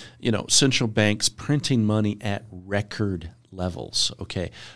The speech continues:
uh, well beyond what we had during the Great Recession, okay? So what do you do in this type of world? And, and in my mind,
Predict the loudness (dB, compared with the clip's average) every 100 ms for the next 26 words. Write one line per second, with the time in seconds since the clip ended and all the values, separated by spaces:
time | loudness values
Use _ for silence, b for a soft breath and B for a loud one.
0 | B 0 0 -2 6 10 10 8 6 8
1 | 8 8 6 4 2 2 2 2 2 0
2 | 0 -2 -2 0 2 2 2 -2 -10 _
3 | _ -8 2 2 2 0 4 8 8 8
4 | 2 B B B B -4 0 0 -2 4
5 | 6 8 6 4 4 6 4 4 4 4
6 | 2 -4 -2 4 8 8 6 -2 -2 4
7 | 6 6 4 2 -2 -6 -4 0 4 6
8 | 6 4 4 2